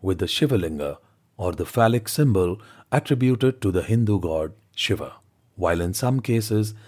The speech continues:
such as the pillar discovered by Firoz Shah Tughlaq, a fourteenth century Delhi Sultan, the towering column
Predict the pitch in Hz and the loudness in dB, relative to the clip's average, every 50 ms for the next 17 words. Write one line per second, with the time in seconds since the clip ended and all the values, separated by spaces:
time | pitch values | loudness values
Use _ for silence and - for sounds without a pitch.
0 | - _ _ - - 131 - - 131 127 120 - 117 104 107 110 135 127 131 131 | -20 _ _ -4 -4 -2 0 2 2 2 2 0 -2 -2 0 0 0 2 2 2
1 | 131 113 95 95 - - - 98 90 90 95 98 90 87 82 76 - - 127 135 | 0 0 -2 -4 -4 -4 -4 -2 0 0 0 0 -2 -4 -6 -6 -4 -2 2 2
2 | 139 135 131 - - 110 95 - - - 127 101 92 82 - - _ - _ _ | 4 4 2 0 -2 -4 -4 -2 0 -2 0 0 0 -2 -4 -6 _ -20 _ _
3 | _ _ _ _ _ _ - - 90 - 110 104 101 107 101 101 107 107 - 101 | _ _ _ _ _ _ -6 -6 -4 2 2 2 2 2 0 0 0 0 -2 -4
4 | 92 87 - 95 92 92 90 80 98 90 85 82 90 92 - - 139 127 110 - | -4 -4 -4 -4 -4 -4 -2 0 0 0 0 0 -2 -2 0 0 -2 -2 0 -2
5 | 90 80 73 73 76 - _ _ _ _ _ - 104 110 107 107 - 175 180 170 | -4 -4 -4 -8 -12 -16 _ _ _ _ _ 0 0 0 0 4 4 4 4 6
6 | 170 165 160 156 - - 117 120 104 90 92 92 95 98 | 4 2 2 0 -2 -2 -2 0 0 2 0 0 -2 -4